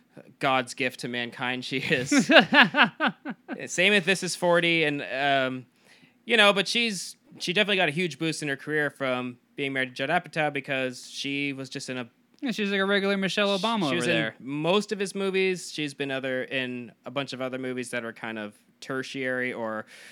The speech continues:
Speaker 1: or ancillary, or whatever that word is, to
Speaker 2: Yeah.
Speaker 1: his other films, which aren't directed or really by him. Like, movies like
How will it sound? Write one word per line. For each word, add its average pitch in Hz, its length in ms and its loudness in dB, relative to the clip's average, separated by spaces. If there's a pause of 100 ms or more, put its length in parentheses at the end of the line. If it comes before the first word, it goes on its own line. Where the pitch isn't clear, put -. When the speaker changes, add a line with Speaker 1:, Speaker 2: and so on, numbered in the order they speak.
(640)
Speaker 1:
or 120 200 -6
ancillary, 127 460 -2
or 123 80 -2
whatever 123 260 -4
that 117 140 -4
word 127 200 -6
is, 135 200 -10
to - 160 -4
Speaker 2:
Yeah. 127 200 0 (320)
Speaker 1:
his 139 160 -4
other 139 200 -2
films, 131 520 -4
which 131 180 -8
aren't 127 160 -6
directed 143 440 0
or 135 100 -4
really 131 360 -4 (100)
by 139 180 2
him. 131 380 -2 (280)
Like, 123 180 -8 (260)
movies 208 320 0
like 170 200 2